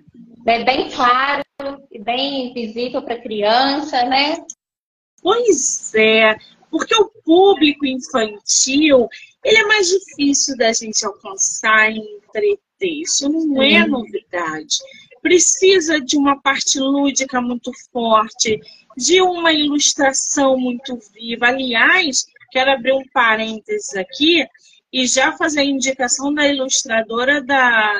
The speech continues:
Speaker 2: do livro da nossa autora, que é a Luísa Frussardi, né?
Speaker 1: Olha, eu vou te falar que ela é uma menina de dezoito anos, na época ela tinha dezessete, né? Hoje ela tem dezoito.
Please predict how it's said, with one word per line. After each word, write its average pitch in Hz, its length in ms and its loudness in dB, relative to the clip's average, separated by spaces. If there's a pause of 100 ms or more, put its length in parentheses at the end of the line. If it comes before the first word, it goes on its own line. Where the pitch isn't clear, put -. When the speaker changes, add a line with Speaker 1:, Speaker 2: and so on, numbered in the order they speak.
(100)
Speaker 2:
do 226 80 -10
livro 226 300 -10
da 269 160 0
nossa 311 340 -4
autora, 294 720 0 (460)
que 254 100 -4
é 247 60 2
a 262 160 2
Luísa 311 640 0 (100)
Frussardi, 262 1120 -4
né? 262 260 2 (1500)
Speaker 1:
Olha, 240 640 2
eu 247 100 -6
vou 262 140 0
te - 220 -14
falar 233 720 -2
que 254 220 -4
ela 233 180 2
é - 20 2
uma 262 140 -2
menina 247 380 -2
de 240 140 -10
dezoito 240 680 -2
anos, 214 600 0
na 233 160 0
época 262 180 -2
ela 262 80 -4
tinha 294 160 -6
dezessete, 277 720 0
né? 233 160 0
Hoje 247 100 -6
ela 269 120 -2
tem 277 160 -4
dezoito. 233 1120 -8